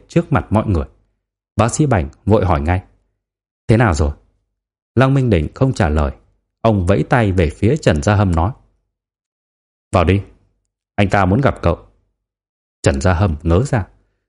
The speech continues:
không ngờ lại có tình huống đó. Chần chừ một lúc, sau đó quay đầu lại nhìn La Phi, vừa như đợi mệnh lệnh của anh, vừa như muốn cầu cứu điều gì đó. La Phi quan sát ánh mắt của Lăng Minh Đỉnh, cảm thấy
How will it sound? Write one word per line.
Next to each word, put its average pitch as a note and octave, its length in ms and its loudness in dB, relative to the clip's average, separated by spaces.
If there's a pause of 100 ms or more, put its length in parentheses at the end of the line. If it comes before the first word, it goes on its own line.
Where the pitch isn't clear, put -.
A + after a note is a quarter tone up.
(140)
không B2+ 220 2
ngờ D#2 260 0
lại F2 260 0
có A2+ 280 0
tình D#2 200 2
huống F2+ 180 0
đó. F2+ 200 -2 (720)
Chần E2 140 0
chừ D#2+ 180 0
một C#2 180 -4
lúc, B2+ 280 -2 (460)
sau G3+ 180 2
đó E2+ 280 -2
quay B2 180 2
đầu F2 160 2
lại D#2+ 220 -2 (160)
nhìn F2+ 240 2
La G2+ 160 0
Phi, F#2+ 260 -4 (680)
vừa G#2 160 4
như A#2+ 260 2
đợi B2+ 180 0
mệnh A#2 260 0
lệnh B2 220 -2
của D#2+ 140 0
anh, G#2+ 220 0 (540)
vừa G2+ 140 4
như E2 180 0
muốn G#2 260 2 (100)
cầu E2+ 280 0
cứu B2 320 2
điều G2 160 2
gì D#2 180 0
đó. D#2 220 -2 (800)
La A2 140 4
Phi F#2 240 -2
quan F2+ 300 0
sát C#3+ 200 -4 (160)
ánh G#2 220 0
mắt - 240 -4
của - 120 2
Lăng G#2+ 220 0
Minh G#2+ 160 0
Đỉnh, C#2+ 140 -2 (640)
cảm D#2+ 220 0
thấy G#2 260 0